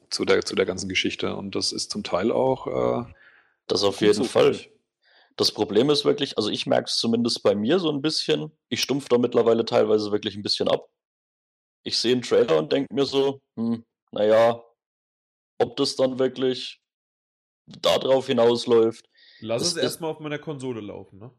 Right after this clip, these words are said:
Speaker 2: Ja, das, das, das dämpft einen im Vornherein eigentlich schon so ein bisschen. Man, man will sich eigentlich freuen, dass man diesen Trailer sieht und jetzt was Neues von dem,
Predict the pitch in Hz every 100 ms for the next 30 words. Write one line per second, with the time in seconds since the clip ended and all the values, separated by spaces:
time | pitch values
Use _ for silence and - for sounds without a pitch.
0 | _ - 120 202 240 151 _ _ 131 -
1 | - - - 120 120 - 120 - - -
2 | 110 - _ - 214 254 - 113 123 123
3 | 120 - 175 143 117 85 107 110 110 113
4 | 107 107 104 107 - 107 110 107 107 107
5 | 104 _ _ - 135 240 247 - 143 143
6 | 127 120 - 113 190 233 156 135 123 113
7 | 110 - 131 - 190 180 139 120 120 110
8 | 113 110 - - - 120 113 107